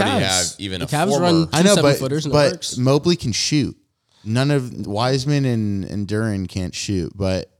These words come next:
Speaker 3: I mean, to your point, right? Like, if they can build a starting five of, uh, Cade, Ivy,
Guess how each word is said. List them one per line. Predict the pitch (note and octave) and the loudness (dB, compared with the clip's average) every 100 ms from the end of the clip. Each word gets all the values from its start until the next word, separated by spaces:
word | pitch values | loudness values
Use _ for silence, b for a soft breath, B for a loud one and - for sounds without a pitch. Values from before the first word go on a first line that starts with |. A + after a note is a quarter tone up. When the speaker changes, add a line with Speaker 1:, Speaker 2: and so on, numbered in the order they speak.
| _ | _
Speaker 3:
I | G#2 | -4
mean, | G#2 G2+ | -4 -4
to | F#2 | -4
your | B2 | -6
point, | G#2 - A2+ A#2+ B2+ - | -6 -14 -14 -16 -16 -16
right? | G#2 A2 B2 - | -14 -12 -14 -16
Like, | G2+ G2 | -12 -10
if | F#2 | -2
they | G#2 | 0
can | G#2 G#2+ | 2 2
build | G#2+ G#2 G2+ G#2 b b b b - | 4 4 4 0 b b b b -4
a | G2+ | 0
starting | - A2 G#2+ | 2 2 2
five | G2 G2+ G2 F#2 | 0 0 0 0
of, | F#2 F2 E2 - _ _ _ _ - | -4 -6 -10 -18 _ _ _ _ -8
uh, | D#2+ C2+ - | -8 -8 -8
Cade, | - G2+ G2+ G#2 G2+ | -2 0 0 0 -2
Ivy, | G2+ G2 F#2 F#2+ F#2+ F#2 F2 | -2 -2 -2 -2 -2 -2 -6